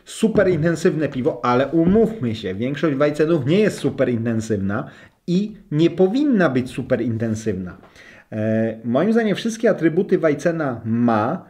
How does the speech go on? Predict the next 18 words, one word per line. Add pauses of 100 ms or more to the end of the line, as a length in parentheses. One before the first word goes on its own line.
(300)
Oczywiście
ja
bym
się
nie
pogniewał,
gdyby
był
bardziej
goździkowy, (1000)
ale,
e, (1700)
no
nie
będę
też
tutaj (280)
hejtował.